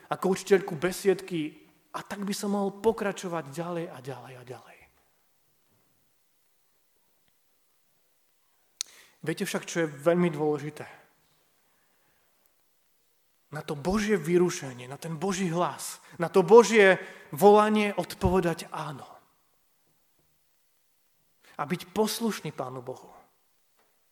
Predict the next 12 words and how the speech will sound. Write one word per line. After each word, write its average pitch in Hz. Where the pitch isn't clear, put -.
Abram 202
toto 208
dokázal. 156
Abram 196
taký 180
bol. 143
Bol 165
poslušný 220
Pánu 156
Bohu. 139
Vtedy 208
Abram 196